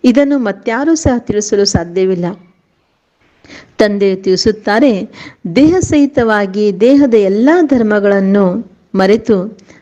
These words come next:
ನನ್ನೊಬ್ಬನನ್ನೇ ನೆನಪು ಮಾಡಿ. ಅವಶ್ಯವಾಗಿ ಸತೋಪ್ರಧಾನರಾಗಬೇಕು ಎಂಬುದು ನಿಮಗೆ ಗೊತ್ತಿದೆ. ಈ ಹಳೆಯ ಪ್ರಪಂಚದ ವಿನಾಶವಂತೂ ಆಗಲೇಬೇಕಾಗಿದೆ. ಹೊಸ ಪ್ರಪಂಚದಲ್ಲಂತೂ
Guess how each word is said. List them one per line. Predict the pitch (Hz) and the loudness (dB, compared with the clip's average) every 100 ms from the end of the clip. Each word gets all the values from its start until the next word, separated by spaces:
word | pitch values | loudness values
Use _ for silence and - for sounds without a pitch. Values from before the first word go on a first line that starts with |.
| _ | _
ನನ್ನೊಬ್ಬನನ್ನೇ | 247 247 254 311 339 339 339 | -2 0 0 0 0 0 0
ನೆನಪು | 247 202 208 | 0 -2 -4
ಮಾಡಿ. | 196 180 170 233 - _ _ _ _ - - - - | -2 -2 -2 -4 -12 _ _ _ _ -20 -20 -8 -2
ಅವಶ್ಯವಾಗಿ | 262 311 - 311 262 240 254 | 0 0 0 0 0 0 -2
ಸತೋಪ್ರಧಾನರಾಗಬೇಕು | - 190 214 233 247 220 226 196 175 180 175 175 170 247 285 _ - | -2 0 0 0 0 0 -2 0 -2 0 0 -2 -4 -10 -14 _ -2
ಎಂಬುದು | 208 208 214 | 2 4 2
ನಿಮಗೆ | 214 220 220 | 0 0 0
ಗೊತ್ತಿದೆ. | 214 214 214 220 - - _ _ - - - | 0 0 -2 -4 -4 -8 _ _ -20 -6 2
ಈ | 311 | 4
ಹಳೆಯ | 277 233 269 359 | 4 0 0 0
ಪ್ರಪಂಚದ | 359 262 247 233 233 214 | -2 -4 -4 -4 -2 0
ವಿನಾಶವಂತೂ | 196 190 226 - 262 247 262 | 0 -2 -2 0 0 2 2
ಆಗಲೇಬೇಕಾಗಿದೆ. | 185 180 214 233 214 214 214 196 196 202 208 - - - - - - | 2 0 0 0 2 0 0 -2 -2 -4 -8 -14 -20 -20 -20 -20 -6
ಹೊಸ | 214 196 262 | -2 0 -2
ಪ್ರಪಂಚದಲ್ಲಂತೂ | 254 220 220 208 214 185 185 190 196 247 202 220 | -2 -4 -4 -4 -4 -2 0 -2 0 0 0 -4